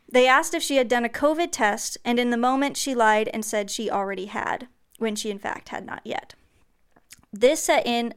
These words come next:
train an extraordinary series of events. So then the police officers, this is a quote, blocked my driveway. I walked out and said, 'What's going on? Are you guys testing me for covid? What's happening?'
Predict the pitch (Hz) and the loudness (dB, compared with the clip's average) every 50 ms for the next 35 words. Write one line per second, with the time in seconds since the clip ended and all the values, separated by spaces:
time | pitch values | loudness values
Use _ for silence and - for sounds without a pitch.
0 | _ - - - 240 208 202 196 202 202 - - 220 208 208 - - - - 226 | _ -12 -8 -6 -4 -4 -4 -6 -10 -12 -10 -8 -8 -6 -6 -8 -8 -6 -2 -2
1 | 220 220 214 214 208 202 196 196 - - 202 196 196 196 190 - 196 202 196 - | -2 -2 -2 -4 -6 -6 -8 -8 -8 -8 -6 -6 -6 -6 -8 -8 -10 -10 -8 -8
2 | - - - - - - - _ _ _ _ _ _ _ _ _ _ _ _ _ | -8 -8 -8 -12 -16 -20 -20 _ _ _ _ _ _ _ _ _ _ _ _ _
3 | _ _ _ _ _ _ _ _ - - - 277 240 311 349 403 440 - - 339 | _ _ _ _ _ _ _ _ -6 -2 0 2 4 4 4 4 2 0 0 0
4 | 285 285 277 - - 262 254 - 254 - 254 247 233 240 233 - - 233 226 - | 0 0 0 0 0 0 0 -2 -4 -2 0 0 0 0 -2 -6 -10 -10 -8 -8
5 | 247 226 220 - - 226 208 208 - - _ _ _ _ _ _ - 254 254 262 | -8 -8 -10 -8 -4 -2 -2 -2 -4 -8 _ _ _ _ _ _ 2 4 6 6
6 | 285 - - 277 247 240 220 247 254 254 254 226 - - - 240 240 - _ _ | 4 2 2 0 0 2 4 4 4 4 2 2 0 -2 -2 -4 -6 -12 _ _
7 | - - 240 233 233 240 240 285 311 - 277 247 240 240 - - 233 226 - 240 | 0 4 4 4 6 6 4 4 4 2 2 4 4 4 2 0 -2 -2 0 2
8 | 226 220 214 220 220 208 - - 226 226 220 220 220 233 240 262 269 269 269 - | 2 2 2 2 0 0 0 -2 -2 -2 -2 0 0 0 2 2 0 0 -2 0
9 | - 233 220 226 226 220 226 220 214 214 208 - - 226 214 - - 226 220 214 | 2 2 2 2 2 2 2 2 2 0 -2 -4 -4 -6 -6 -6 -6 -6 -6 -6
10 | 208 208 - - - - 277 277 277 - - - 247 - - 214 214 226 220 - | -8 -10 -12 -12 -4 0 0 0 0 0 -2 -4 -6 -6 -6 -2 -2 -2 -2 0
11 | - 277 262 233 240 254 247 254 254 254 277 269 | 0 2 2 2 0 -2 -6 -4 -4 -6 -6 -8